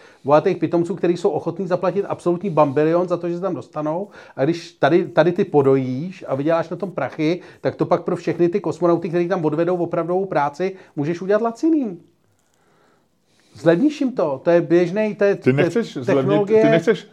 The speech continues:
Speaker 2: eh, prostě vesmír není zatím místem pro turistiku.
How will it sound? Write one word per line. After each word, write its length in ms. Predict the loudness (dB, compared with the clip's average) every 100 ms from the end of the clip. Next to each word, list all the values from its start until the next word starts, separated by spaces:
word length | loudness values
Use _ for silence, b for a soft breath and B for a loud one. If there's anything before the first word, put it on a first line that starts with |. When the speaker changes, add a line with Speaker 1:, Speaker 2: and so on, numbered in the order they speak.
| b b -8 -8
Speaker 2:
eh, 40 |
prostě 380 | 2 2 4 2
vesmír 640 | 2 0 -2 0 0 0
není 540 | 0 0 -2 -2 -4 -2
zatím 600 | 0 2 2 2 0 -4 b b
místem 400 | -6 -6 0 0
pro 160 | 0 -2
turistiku. 600 | 2 0 0 -6 -8 -14